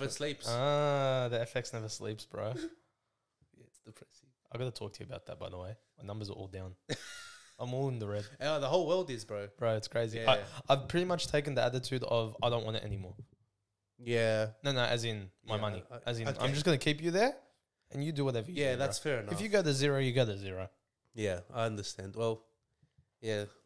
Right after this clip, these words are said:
Speaker 2: tha-, that's the whole thing. All right, crypto, N F Ts, stock markets,
Speaker 1: Bro, what
Speaker 2: F X.
Speaker 1: happened with N F Ts? I heard that there was a, uh,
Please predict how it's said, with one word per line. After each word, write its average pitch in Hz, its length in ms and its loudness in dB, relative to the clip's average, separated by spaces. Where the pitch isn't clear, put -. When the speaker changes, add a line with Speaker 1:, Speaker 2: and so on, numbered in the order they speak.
Speaker 2:
tha-, 120 200 -2
that's 135 120 -8
the 139 100 -8
whole 131 120 -4
thing. 120 280 -14
All 131 120 0
right, 123 240 0
crypto, 123 320 0
N 117 220 2
F 107 140 -4
Ts, 110 300 -2
stock - 500 -2
markets, 101 720 -8
Speaker 1:
Bro, 143 180 8
what 170 100 6
Speaker 2:
F 220 60 4
X. 190 60 4
Speaker 1:
happened 180 280 2
with 175 120 0
N 156 140 0
F 143 140 -2
Ts? 117 240 -2
I 117 80 2
heard 143 220 2
that 143 120 -2
there 127 80 0
was 120 140 0
a, 117 160 2
uh, 107 300 0